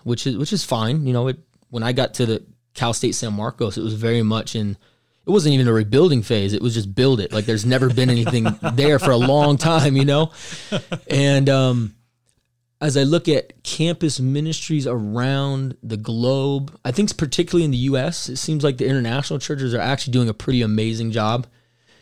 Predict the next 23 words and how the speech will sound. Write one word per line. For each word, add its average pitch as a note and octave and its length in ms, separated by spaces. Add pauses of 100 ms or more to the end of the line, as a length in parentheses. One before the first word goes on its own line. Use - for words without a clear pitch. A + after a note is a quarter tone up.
(160)
Maybe B2+ 260
God's B2 220
humbling C3 360
us - 340 (220)
in B2 160
the A#2+ 60
States. - 540 (360)
Um, A2 540 (460)
but C3+ 60
when C3 120
I C3 40
look D3+ 220
at D3 200
campus C#3+ 360
ministries B2+ 540
in G#2+ 140
the G#2 80
States, - 760 (640)
not E3+ 260
only G#3+ 340
are C#3 180
we C3 240
rebuilding, A#2+ 960